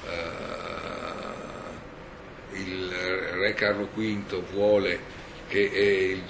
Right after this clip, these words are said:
il duca di Silva gli consegni Hernani, che peraltro è nemico di Silva, ma si è rifugiato nel suo castello e quindi ha diritto di essere protetto come osp-, come ospite, no? Eh?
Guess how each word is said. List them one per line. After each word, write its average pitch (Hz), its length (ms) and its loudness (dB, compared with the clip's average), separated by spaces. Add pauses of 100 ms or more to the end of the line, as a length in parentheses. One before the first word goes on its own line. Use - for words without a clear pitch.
(100)
il 95 120 -4
duca 107 260 0
di 98 120 2
Silva 92 760 2
gli 92 580 0
consegni 101 640 2
Hernani, 95 580 2 (200)
che - 100 -4
peraltro 101 480 0
è - 20 2
nemico 101 440 -2
di 95 140 -6
Silva, 101 440 -2
ma 92 220 -4 (260)
si - 160 0
è 110 60 6
rifugiato 110 560 2
nel 101 160 0
suo 110 180 0
castello 92 540 0
e 85 60 -4
quindi 101 260 0
ha 92 80 2
diritto 92 600 -4 (320)
di 98 120 2
essere 104 260 6
protetto 90 640 -2
come 85 320 -6
osp-, - 400 -10
come 87 220 -4
ospite, - 720 -6
no? 107 160 -8 (640)
Eh? 110 360 -8